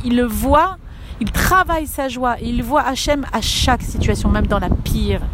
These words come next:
des pires. On n'est pas de ce niveau-là. On n'est pas des tzadikim. Alors venez juste, arrêtez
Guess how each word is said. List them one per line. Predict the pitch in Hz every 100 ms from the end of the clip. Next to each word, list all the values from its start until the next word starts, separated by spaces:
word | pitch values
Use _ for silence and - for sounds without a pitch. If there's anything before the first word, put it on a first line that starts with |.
| 185
des | 185
pires. | - 170 - - - - - - - - - - -
On | 247
n'est | 277
pas | 311
de | 320
ce | -
niveau-là. | 254 247 240 220 233 269 - - - -
On | 240
n'est | 240
pas | - 269
des | 269
tzadikim. | - 226 226 - 240 240 - -
Alors | 254 247
venez | 226 277 277 254
juste, | 214 220 - - - -
arrêtez | 262 269 262 277 254